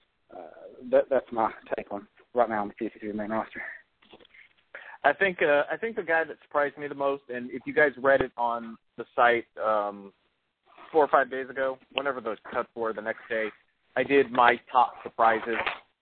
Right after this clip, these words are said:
Speaker 2: And my top one then still probably is, now is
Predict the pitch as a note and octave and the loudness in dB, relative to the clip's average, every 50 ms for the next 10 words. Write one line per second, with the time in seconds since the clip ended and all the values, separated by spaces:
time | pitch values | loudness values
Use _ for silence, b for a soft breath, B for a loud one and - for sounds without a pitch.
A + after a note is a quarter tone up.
0 | _ _ _ - C#3+ C#3+ C#3 C3+ _ _ _ _ - D3 F3+ E3+ - - G3 G3 | _ _ _ 2 2 4 2 0 _ _ _ _ -6 -4 -2 -2 -2 2 2 2
1 | G3 F#3+ - F3+ E3+ D#3+ D#3 D#3 D3+ D3+ D#3 - - - - - E3 E3 D#3 - | 2 2 0 -2 -4 -2 -2 -4 -4 -4 -6 -8 -10 -6 0 4 4 4 4 4
2 | - D3+ C#3+ C#3 - - C#3 C3 B2+ B2+ B2 B2 B2 B2 - _ _ _ _ _ | 4 4 4 4 2 -2 -4 -2 0 0 0 -2 -2 -4 -8 _ _ _ _ _
3 | _ _ _ - - - C3 B2 B2+ C3 B2+ B2+ B2 B2 B2 B2+ - B2+ B2+ | _ _ _ -20 -20 -12 -4 0 2 4 6 6 6 4 4 2 0 2 4